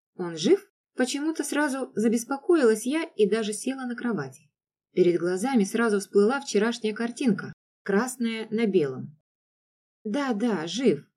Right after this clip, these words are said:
Я поэтому и хочу с вами встретиться, Тася. Я должна лично вас поблагодарить», затараторила она. «Скажите только, где?» Я, глянув на часы, пришла в степень крайнего удивления.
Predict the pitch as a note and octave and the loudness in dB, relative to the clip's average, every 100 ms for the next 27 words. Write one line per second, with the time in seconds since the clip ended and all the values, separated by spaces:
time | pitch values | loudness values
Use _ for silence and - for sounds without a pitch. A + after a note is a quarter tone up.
0 | _ G#3+ B3+ C4 C4+ C4+ B3+ B3 - B3+ | _ -2 0 -2 -4 -6 0 0 2 -2
1 | C#4+ C#4+ F4+ F#3+ F3 E3+ D#3+ F#3 F3+ D#3 | -4 0 0 2 -2 -2 -4 0 2 0
2 | - D3+ D#3+ D3+ D#3+ - _ _ _ _ | -6 -4 -4 -4 -12 -18 _ _ _ _
3 | F#3 G3 F#3+ G3+ G3 G#3+ G#3+ B3+ - F3+ | 0 2 4 2 0 -2 -2 -4 -8 -6
4 | F3 D4 - G3 G#3 A3+ C4+ D4+ F#3+ - | -4 -6 -4 -2 0 -2 -2 2 0 0
5 | _ F3 G3 G3 F#3+ G3 F#3+ F3 F3+ F#3 | _ 0 2 2 2 4 4 4 0 -4
6 | D3 D3 _ _ _ - - E4 F#4 G#3 | -6 -12 _ _ _ -14 -2 4 4 4
7 | G3+ G3 B3 G#3+ E3 D3+ _ _ _ _ | 2 0 0 -4 -6 -10 _ _ _ _
8 | _ _ _ _ _ _ F3+ G#3 D4 D#4 | _ _ _ _ _ _ -2 0 0 -2
9 | _ G#3 A3 E4 A#3 G3 F3 F3+ D#3+ - | _ -4 2 4 2 0 -4 -4 -6 -6
10 | D4 - _ _ G3+ G3 - A3 G3 - | -10 -10 _ _ 2 2 2 -4 -4 -6
11 | C4+ D#4+ E4 D4+ G3+ A#3+ C4+ C4 C4+ C4+ | -4 0 0 0 -2 -2 -4 -10 -8 -8
12 | C4+ A3+ D3+ C#3+ C3+ | 0 0 0 -6 -18